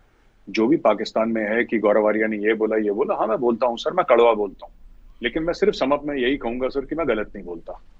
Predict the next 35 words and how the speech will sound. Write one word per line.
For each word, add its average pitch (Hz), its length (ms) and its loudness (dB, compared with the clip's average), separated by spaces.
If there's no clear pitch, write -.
मैं 127 80 4
रिसर्च 123 320 4
करता 127 300 0
हूँ, 147 220 -6
मैं 127 180 -8
पढ़ाई 104 240 -6
करता 117 280 -6
हूँ, 135 120 -8
मैं 131 100 -8
पाकिस्तान 117 460 -2
के 113 100 -4
बारे 113 180 -2
में 120 100 -8
रोज 117 200 -2
सर - 140 -6
तीन-तीन, 113 360 -10
चार-चार 110 360 4
घंटे 101 240 2
पढ़ता 98 240 0
हूँ 160 100 4
और 127 140 6
मैं 123 220 0
बड़े 131 160 -2
फक्र 147 320 -8
के 135 80 -12
साथ 131 160 -8
ये 131 120 -10
कहता 107 280 -12
हूँ 139 80 -12
कि 147 60 -8
मुझे 131 180 -10
पाकिस्तान 123 480 -4
के 123 100 -6
बारे 120 220 -4
में 117 80 -4